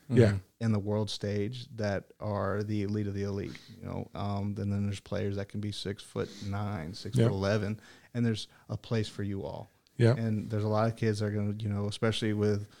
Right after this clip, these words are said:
Speaker 2: the way that American sports can be, you know, oh, thirteen, fourteen, oh, you're, you're too small.
Speaker 1: Right.
Speaker 2: You know, you're not gonna make it in the, you know,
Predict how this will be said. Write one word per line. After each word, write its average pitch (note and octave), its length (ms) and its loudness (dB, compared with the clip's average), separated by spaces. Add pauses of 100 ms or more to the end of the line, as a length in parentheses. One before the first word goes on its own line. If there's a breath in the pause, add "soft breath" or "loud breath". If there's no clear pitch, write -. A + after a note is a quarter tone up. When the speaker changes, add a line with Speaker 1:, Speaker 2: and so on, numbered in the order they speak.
(220 soft breath)
Speaker 2:
the G#2+ 80 -6
way A2 160 0
that A2 140 2
American G#2+ 340 0
sports G#2+ 300 -2
can G#2+ 160 0
be, A2 360 4
you G2 120 2
know, G2+ 180 4
oh, A2 100 6
thirteen, A2+ 400 0
fourteen, A2 440 -2
oh, G#2 80 2
you're, G#2+ 260 2
you're G#2 160 -2
too G#2 180 -4
small. - 520 -4 (140)
Speaker 1:
Right. A2 220 6 (100)
Speaker 2:
You G2+ 140 -2
know, G2 240 0
you're G2+ 120 0
not G#2+ 180 2
gonna G#2+ 140 0
make G#2+ 260 4
it G#2 100 0
in G2+ 120 0
the, G2+ 300 0
you G#2 140 0
know, G2 280 0